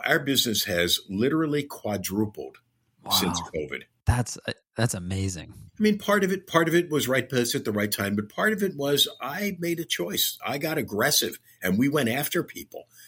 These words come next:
Speaker 1: and said, "Look, what you're doing is not working. You don't have any kind of digital presence. You've got a
Speaker 2: Mm-hmm.
Speaker 1: website that you haven't updated since nineteen ninety-seven. This isn't gonna work."
Speaker 2: <laughs>
Speaker 1: We developed for distributors this request a quote catalog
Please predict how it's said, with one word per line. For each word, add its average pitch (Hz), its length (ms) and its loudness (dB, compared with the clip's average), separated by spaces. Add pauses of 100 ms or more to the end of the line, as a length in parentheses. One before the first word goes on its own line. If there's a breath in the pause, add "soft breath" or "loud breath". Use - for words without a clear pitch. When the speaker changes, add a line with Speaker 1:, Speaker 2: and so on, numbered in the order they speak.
Speaker 1:
and 92 140 -4
said, 104 180 4
"Look, 156 320 2 (280)
what 110 180 2
you're 143 160 6
doing 156 240 4
is 107 140 2
not 117 220 2
working. 104 420 2 (180 soft breath)
You 147 160 4
don't 185 180 0
have 156 600 0 (360)
any 107 160 4
kind 98 240 0
of 82 120 -6
digital 87 360 0
presence. - 540 -4
You've 175 240 0
got 139 180 2
a - 40 2
Speaker 2:
Mm-hmm. 101 120 0
Speaker 1:
website 95 440 0
that 98 180 0
you 113 60 2
haven't 101 180 0
updated 90 480 -2
since - 240 -6
nineteen 110 400 -2
ninety-seven. 95 800 0 (300 loud breath)
This 180 200 6
isn't 123 320 2
gonna 87 240 2
work." 139 360 2 (200 loud breath)
Speaker 2:
<laughs> - 180 -10
Speaker 1:
We 107 100 4
developed 117 500 2
for 113 220 0
distributors 104 680 2
this - 260 -2
request 107 540 -2
a 107 60 -6
quote - 480 -2
catalog 76 600 -8